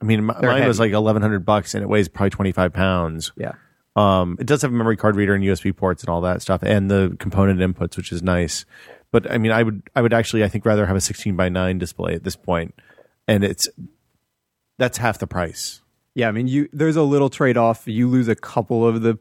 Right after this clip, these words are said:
Speaker 2: the premium features, but I think what you gain in the fact that the screen draws less power and it looks better.
Speaker 1: Yeah.
Speaker 2: Um,
Speaker 1: Have you actually tested that one, or did you just research it?
Speaker 2: I, I've just researched it,
Speaker 1: Okay.
Speaker 2: but, like, the,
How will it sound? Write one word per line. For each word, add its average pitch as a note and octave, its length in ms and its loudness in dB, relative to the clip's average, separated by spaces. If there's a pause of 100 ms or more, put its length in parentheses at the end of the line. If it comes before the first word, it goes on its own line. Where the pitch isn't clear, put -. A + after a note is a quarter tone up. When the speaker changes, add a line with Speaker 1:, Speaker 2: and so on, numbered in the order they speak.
(100)
Speaker 2:
the A#2+ 100 0
premium B2 380 0
features, C3+ 440 2
but A2+ 140 0
I G#2+ 100 4
think G2+ 300 -4
what G#2+ 240 0
you G#2 160 -4
gain G#2 580 -2 (420)
in G2+ 440 0
the G#2+ 100 -2
fact G2 280 0
that A2 200 -6
the A2 80 -4
screen A#2+ 320 -2
draws A2 340 2
less G#2+ 200 -4
power G#2+ 500 -2
and A2 180 0
it A2 100 -2
looks G#2+ 260 -4
better. G#2 500 -2 (240)
Speaker 1:
Yeah. F#2 200 -2 (100)
Speaker 2:
Um, G2+ 380 4
Speaker 1:
Have - 60 0
you E3+ 80 4
actually D#3+ 200 2
tested B2+ 340 0
that D#3 140 2
one, D#3+ 100 0
or C3+ 60 2
did G#2 100 -4
you G2 60 -4
just F#2 160 -4
research F#2 340 -4
it? F2 240 -6
Speaker 2:
I, B2 240 2
I've B2 140 0
just B2 180 -2
researched A2 380 -6
it, - 60 -2
Speaker 1:
Okay. F#2 100 -6
Speaker 2:
but, C3 140 4
like, A2 300 2 (380)
the, A2+ 500 4